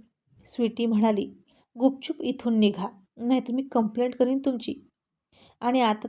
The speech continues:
तरी ती मुलं तिथून गुपचूप निघून गेली, पण त्यांनी स्वीटीला चांगलीच लक्षात ठेवली होती. मग आर्यन पुन्हा आत आला आणि त्याच्या जागेवर येऊन उभा राहिला.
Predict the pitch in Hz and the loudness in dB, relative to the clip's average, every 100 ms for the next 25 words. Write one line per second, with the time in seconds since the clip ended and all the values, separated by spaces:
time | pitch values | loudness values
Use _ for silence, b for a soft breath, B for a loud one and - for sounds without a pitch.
0 | 220 247 226 - 233 226 220 180 - 226 | -2 0 -2 -2 -2 0 2 0 -2 -8
1 | 247 240 214 214 - 269 233 202 220 196 | -4 -2 -2 -2 -6 -2 0 2 2 2
2 | 185 - - _ _ _ _ 240 233 240 | 0 -2 -14 _ _ _ _ -6 0 2
3 | 226 233 240 233 220 233 202 214 - _ | 2 0 -2 -2 0 2 0 -4 -14 _
4 | - 220 214 240 262 240 - 240 240 226 | -4 0 2 2 0 -2 -2 -4 0 0
5 | 233 269 269 - _ b b b _ 269 | 0 -2 -4 -12 _ b b b _ 0
6 | 269 - 220 233 247 247 247 226 277 254 | 2 4 4 4 2 0 0 2 2 0
7 | 233 220 208 196 - _ _ - 214 220 | 0 0 0 -6 -16 _ _ -2 0 2
8 | 214 220 226 208 196 202 214 214 226 - | 0 0 2 2 2 0 2 2 0 -2
9 | 226 214 220 214 | -2 0 2 0